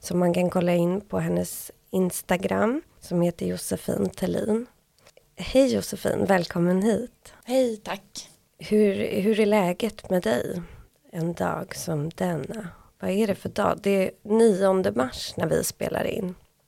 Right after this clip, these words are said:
Speaker 2: Onsdag.
Speaker 1: Mm, Merkurius dag.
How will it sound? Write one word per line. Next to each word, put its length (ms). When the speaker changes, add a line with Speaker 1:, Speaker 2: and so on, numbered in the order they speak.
Speaker 2:
Onsdag. 480
Speaker 1:
Mm, 400
Merkurius 800
dag. 400